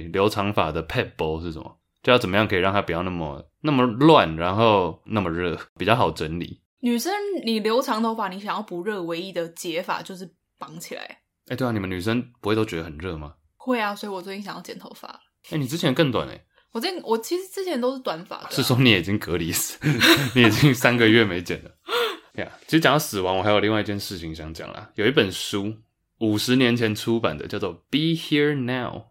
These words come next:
Speaker 1: 这本书我其实想要跟大家推荐一下。其实五十年前你会觉得很久嘛，但其实那本书算是现代的一个经典，在于说写那本书的人叫做 Ram Dass。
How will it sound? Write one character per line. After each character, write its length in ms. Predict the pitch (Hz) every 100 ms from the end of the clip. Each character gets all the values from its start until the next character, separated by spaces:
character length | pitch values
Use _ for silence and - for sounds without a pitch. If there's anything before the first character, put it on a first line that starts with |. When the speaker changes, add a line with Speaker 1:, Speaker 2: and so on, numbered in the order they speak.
| _ _
Speaker 1:
这 120 | -
本 120 | 92
书 180 | 82 95
我 80 | 82
其 120 | 85
实 80 | 82
想 160 | 82
要 60 | 85
跟 160 | 87 85
大 120 | 82
家 360 | 80 76 76 - _ -
推 160 | 127 127
荐 220 | 143 101
一 40 |
下。 120 | 104
其 160 | 107 127
实 180 | 165 -
五 120 | 123 113
十 140 | 131
年 180 | 139 135
前 140 | 123
你 40 | 107
会 100 | 120
觉 80 |
得 80 | 104
很 160 | 95 92
久 180 | 95 71
嘛， 160 | - - _ _ -
但 140 | 160
其 80 | 135
实 60 |
那 100 | 127
本 140 | 139 104
书 180 | 107 107
算 180 | 117
是 480 | 101 104 98 87 82
现 360 | 87 - 110 90
代 240 | 110 90
的 100 | 80
一 140 | 78 85
个 440 | 82 80 69 - -
经 320 | - 139 147 131
典， 240 | 110 -
在 180 | 78 123
于 120 | 104
说 320 | 95 107 107 - _
写 200 | - 120
那 80 | 117
本 100 | 160
书 100 | 123
的 80 | 127
人 120 | 104
叫 80 | 113
做 160 | 113 90
Ram 540 | 92 107 117 127 123 123 -
Dass。 600 | 104 82 - - -